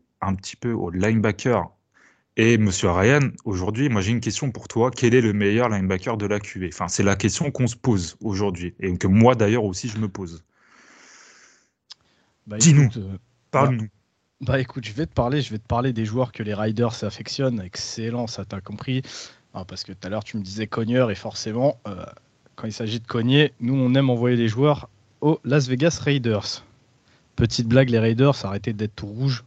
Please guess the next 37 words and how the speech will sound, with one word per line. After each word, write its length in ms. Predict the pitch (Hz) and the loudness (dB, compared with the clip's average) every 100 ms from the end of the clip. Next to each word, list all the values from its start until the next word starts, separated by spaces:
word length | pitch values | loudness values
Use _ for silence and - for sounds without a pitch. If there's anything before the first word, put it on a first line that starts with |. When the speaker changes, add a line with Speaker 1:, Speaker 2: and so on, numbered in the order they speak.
| - | -10
Speaker 2:
on 100 | 107 | -4
rigole, 460 | 120 110 113 90 90 | -4 -2 -4 -4 -10
c'est 160 | - 101 | -14 -10
marrant. 320 | 104 101 92 - - - - - - | -6 -6 -8 -14 -20 -18 -18 -20 -10
Euh, 580 | 113 110 110 110 113 110 | -4 -2 0 0 0 0
Speaker 1:
C'est 160 | 110 110 | -2 0
Speaker 2:
bah, 120 | 117 | 2
Speaker 1:
les 20 | 143 | 2
copains, 300 | 110 113 107 - _ | 2 0 0 -10 _
c'est 160 | - | -8
marrant. 160 | 104 104 | -4 2
Speaker 2:
c'est 80 | 110 | 4
les, 140 | 151 - - _ 113 | 4 0 -20 _ -14
c'est 180 | - 127 | -6 -4
les 80 | 165 | 0
co-, 140 | - 120 - - | 2 4 0 -4
<laughs> 460 | 156 - - 214 - | -8 -10 -2 -2 -2
c'est 60 | 120 | -6
les 80 | 127 | 0
copains. 420 | 170 165 170 175 - _ 156 - - - _ _ _ _ _ _ | 0 4 4 4 0 _ -10 -10 -18 -18 _ _ _ _ _ _
Non, 140 | - 226 | -8 -6
mais 160 | 135 117 | -4 -6
écoute, 300 | 117 147 135 | -8 -8 -2
euh, 240 | 120 117 | 0 0
quel 200 | 120 151 | -2 -4
est 20 | |
le 80 | 165 | -2
meilleur 200 | 160 156 | -2 0
linebacker 500 | 151 151 143 139 151 | 0 -2 -4 -4 -4
de 80 | 143 | 0
la 120 | 135 | 0
Q 200 | 135 - | -2 -4
V ? 200 | 151 175 | 0 2
Bah, 340 | 123 98 98 98 | 0 -4 -4 -4
euh, 300 | 98 98 92 - - - - - | -4 -6 -8 -14 -20 -20 -20 -4
bonne 160 | 123 | -2
question. 340 | 190 156 233 | 0 0 0